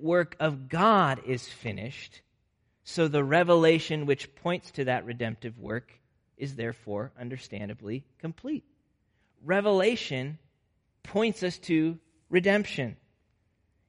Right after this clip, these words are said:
God makes himself known for our salvation and godliness. And so if there's nothing else Christ needs to do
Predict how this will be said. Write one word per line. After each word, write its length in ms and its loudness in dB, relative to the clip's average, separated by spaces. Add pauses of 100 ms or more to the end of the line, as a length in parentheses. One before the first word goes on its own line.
(120)
God 240 4
makes 340 2
himself 480 0
known 600 0 (300)
for 560 8
our 180 6
salvation 640 2
and 100 -2
godliness. 580 0 (580)
And 120 4
so 120 2
if 180 4
there's 220 6
nothing 480 2
else 200 -2
Christ 520 -6
needs 280 -2
to 160 -6
do 760 0